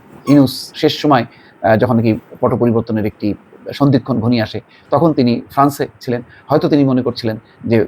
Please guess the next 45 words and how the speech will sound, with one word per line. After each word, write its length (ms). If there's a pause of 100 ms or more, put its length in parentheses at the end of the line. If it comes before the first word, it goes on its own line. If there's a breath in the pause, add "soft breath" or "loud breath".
(120)
ফ্রান্স 240
থেকে 120
দেশে 200
আসার 180
পর 180
তাকে 180
কারাগারেই 480 (220 soft breath)
ঢুকতে 200
হবে, 100
কেননা 260
অনেকগুলো 340
মামলার 320
রায় 240
তখন, 200 (280)
আহ, 180 (160)
এক, 220
একের 180
পর 160
এক 100 (120)
দেওয়া 140
হচ্ছিল। 300 (380 soft breath)
কিন্তু 260 (480 soft breath)
কে 140
জানে 220 (300 soft breath)
যে 240 (240)
মাতৃভূমি 500
থেকে, 320 (340)
আহ, 100
তার 300
ডাক 220 (140)
আসবে 300 (220 soft breath)
সরকার 340
প্রধান 220
হওয়ার 200
জন্য, 220 (260 soft breath)
এবং 200 (300)
তাই 140
হয়েছে। 300 (260 soft breath)
গণ 120
অভ্যুত্থানের 380
পর, 220 (220 soft breath)
মানে 200
গণ 120
অভ্যুত্থানের 400
নেতারা 360